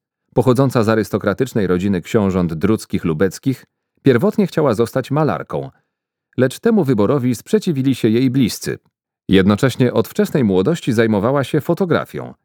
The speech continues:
Za sprawą podarowanego przez ojca, popularnego wówczas aparatu Kodak. Hobby przerodziło się w pasję, potem w zawód. Chomentowska całe życie była związana z Polesiem.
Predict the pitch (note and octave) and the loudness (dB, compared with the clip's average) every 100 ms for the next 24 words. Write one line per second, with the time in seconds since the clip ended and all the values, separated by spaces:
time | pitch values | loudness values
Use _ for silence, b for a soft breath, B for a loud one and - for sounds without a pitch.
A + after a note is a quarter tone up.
0 | _ _ _ F#2 G2+ - A2 G2+ F#2+ G2 | _ _ _ -2 0 0 0 2 0 0
1 | G#2+ G#2+ G2+ G2+ G2 F#2 G2+ F2 G2 F2 | 0 0 0 0 -2 -2 -2 0 -2 -2
2 | A#2 B2+ - A#2 A#2+ G2+ F2+ C#3+ D3+ G2+ | -4 -6 -2 -2 0 0 0 0 0 0
3 | D3+ - G#2+ E2+ F2 F2 - E2+ - G#2 | -2 -4 -4 -4 -4 -4 -4 -8 -2 -2
4 | C2 A#1 - _ _ _ _ _ _ - | -4 -12 -18 _ _ _ _ _ _ -2
5 | F#3+ F#3+ E3+ - C3+ F#2+ E2 D#2 A2 - | 0 0 0 0 2 2 -2 -2 -4 -2
6 | D3+ C#3 C3 A#2+ - _ - F3+ D#3 G2 | -2 0 -2 -2 -4 _ -2 0 0 0
7 | E2 E2 - A1+ - _ _ _ _ _ | 0 -4 -4 -12 -20 _ _ _ _ _
8 | _ - B2 A2+ E3+ D#3 - A2 - E3+ | _ 0 2 2 0 0 -2 0 0 0
9 | C3+ B2+ C3 G#2 F2+ F2 E2+ E2+ E2 D#2 | 2 0 0 0 0 0 0 0 0 -2
10 | - F#2+ F#2 - B1+ A#1 | -2 0 0 -4 -12 -14